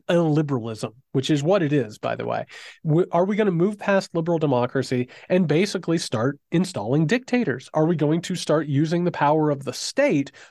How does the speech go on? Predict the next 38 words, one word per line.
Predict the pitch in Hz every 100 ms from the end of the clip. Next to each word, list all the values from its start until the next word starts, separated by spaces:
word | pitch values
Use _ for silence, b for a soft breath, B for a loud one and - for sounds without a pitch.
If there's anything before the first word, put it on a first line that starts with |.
| -
to | 190 185 - _
put | - 214 -
things | 175 165 151 127
right? | 160 170 - - - b b b -
And | 180
for | 214 202
anybody | 294 262 202
at |
home | 175 254 190
who's | 139 131
like, | 117 -
"Man, | 262
that | 160 170
sounds | 170 151
a |
lot | 127 131
like | 123 123
fascism," | 214 202 156 131 117 - _ -
ding, | 185 220
ding, | 196 185
ding, | 175 254 151 151 160 b
that's | 185 190
exactly | 202 135 131 202 240 - 143
what | 123 117
it | 110 107
is. | 104 _ - - B B _
Because | 160 185 151
what | 170 185
happens | 190 196 175 151
after, | 139 131 135
you | 131
know, | 131 127
the |
market | 127 208 247 160
crashes | - 117 113 123
in | 131 131
the |
twenties, | - 240 269 151